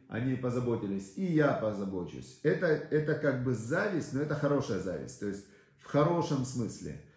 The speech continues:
Ребёнок, как он развивается? Он играется в песочнице, смотрит, рядом играется другой ребёнок с какой-то игрушкой там, или в игру какую-то играет.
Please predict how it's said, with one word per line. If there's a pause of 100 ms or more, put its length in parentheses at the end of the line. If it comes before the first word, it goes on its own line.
(120)
Ребёнок,
как
он
развивается?
Он
играется
в
песочнице,
смотрит, (360)
рядом (280)
играется
другой
ребёнок (100)
с
какой-то
игрушкой
там,
или
в
игру
какую-то
играет.